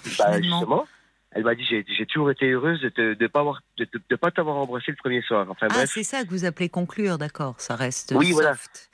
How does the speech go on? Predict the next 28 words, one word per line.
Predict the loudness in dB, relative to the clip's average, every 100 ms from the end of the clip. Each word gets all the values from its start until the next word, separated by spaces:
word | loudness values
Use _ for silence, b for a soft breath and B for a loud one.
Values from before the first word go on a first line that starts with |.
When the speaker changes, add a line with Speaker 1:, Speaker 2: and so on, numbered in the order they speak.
| -6
Speaker 2:
Et, | 0 4
euh, | 4 2 0
on, | -2 -6 -6 -8 -4
on | 2
a, | 2 2
on | 0
a, | 0
on | 0 -2
a |
discuté, | -4 -10 -12 2 2 4
machin | 2 2 2 0
et | -2
tout. | -4 0
Et | 0
puis, | -2 -8 0
ce, | 2 4 2 0
ce, | 0 0
ce | -4
treize | -4 0 0
avril | 0 0
deux | 2
mille | 0 -2
huit, | -4 -4 -8 B B B B B _ -4 0
euh, | 4 4 4 2 0 0 0 -2 -2
on | 0
a | 0
mis, | 0 2 2
euh, | 4 2 2 0